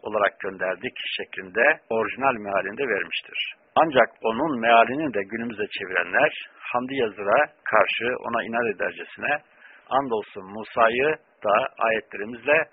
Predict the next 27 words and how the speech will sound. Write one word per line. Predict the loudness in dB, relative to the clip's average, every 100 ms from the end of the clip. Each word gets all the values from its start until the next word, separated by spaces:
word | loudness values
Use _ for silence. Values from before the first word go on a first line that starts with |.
| _ -20 _ -2
ve | -2 0
apaçık | 0 2 0 -2 -10
bir | -12 -6
belge | -2 -2 -2 -2
ile | -2 -2
gönderdik" | -6 0 0 0 -4 -6
şeklinde | -4 -4 -6 -8
çevirmişlerdir. | -8 -8 -10 -8 -8 -8 -12 -14 -14 -14 -8
Kur'an'ın | 2 4 4 0 -6 -8 -2
çevirilerine | 0 2 2 2 2
baktığın | 2 0 -8
zaman | -4 -4 -4 -2
genelde, | 0 4 2 2 2 2 -2 _ -4
meallerine | 0 2 0 -4 -4 0
baktığın | 0 -2 -18 -16
zaman | -6 -6 -6 -12
çevirilerine, | -12 -4 -4 -2 -4 -4 0
genelde | 4 6 4 2 0 0 0
bu | 4
ayeti | 4 2 -4 -2 -2 -4 -10
şöyle | -2 2 4 2 0
çeviriyorlar. | -8 -8 -8 -8 -8 0
"Andolsun | 0 2 0 0 -8 -10
Musa'yı | -8 -8 4 6 6 6
da | 4 2
ayetlerimizle | -2 -4 -6 -12 -12 -8 0 0 2
veya | 0